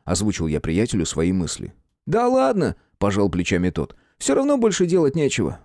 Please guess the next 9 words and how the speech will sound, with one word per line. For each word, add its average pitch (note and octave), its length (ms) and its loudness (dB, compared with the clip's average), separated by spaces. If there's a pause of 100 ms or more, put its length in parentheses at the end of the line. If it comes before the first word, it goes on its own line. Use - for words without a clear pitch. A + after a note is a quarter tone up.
(540)
«Дел A#2+ 360 0
как G#2+ 220 -4
раз - 180 -6
полно», A#2 540 0 (220)
я A#2 180 0
поморщился. - 760 -4 (240)
«Дроида G#2+ 400 0
доделать, G2 480 0
продать, G#2 420 0